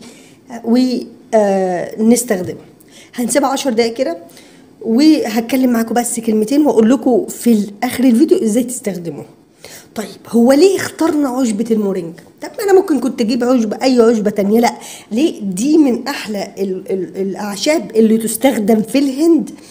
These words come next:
الهنود بيحبوها جدا في تنظيم السكر، يعني دي مستعملة قبل كده، عشان ما حدش يضحك عليك. لا، دي طريقتها مستعملة. طيب، ايه اهميتها؟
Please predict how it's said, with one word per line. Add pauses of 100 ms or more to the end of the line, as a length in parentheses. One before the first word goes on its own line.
(240)
الهنود
بيحبوها
جدا
في
تنظيم
السكر، (420)
يعني
دي
مستعملة
قبل
كده، (1160)
عشان
ما
حدش
يضحك
عليك.
لا، (420)
دي (180)
طريقتها
مستعملة. (500)
طيب، (360)
ايه
اهميتها؟